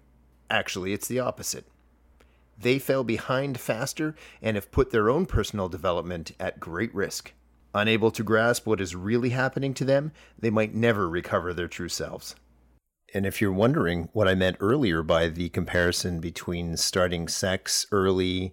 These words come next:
and choosing drugs, it's simple. As an adult,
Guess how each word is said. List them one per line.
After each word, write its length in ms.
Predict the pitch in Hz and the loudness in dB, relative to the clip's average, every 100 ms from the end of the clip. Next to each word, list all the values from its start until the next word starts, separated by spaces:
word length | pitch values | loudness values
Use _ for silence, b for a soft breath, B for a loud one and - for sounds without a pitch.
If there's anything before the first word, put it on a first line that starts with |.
| _ | _
and 440 | 95 90 85 85 80 | -2 0 0 -4 -6
choosing 520 | - 110 98 92 87 | -4 -2 0 -2 2
drugs, 640 | 104 113 110 110 - - - - | 4 4 4 -2 -4 -6 -12 -10
it's 160 | 110 | -4
simple. 320 | - 139 135 - _ _ _ | 0 0 -2 -14 _ _ _
As 220 | 87 90 | -4 -2
an 80 | 92 | -2
adult, 600 | 92 113 87 92 - - | -2 0 2 0 -4 -18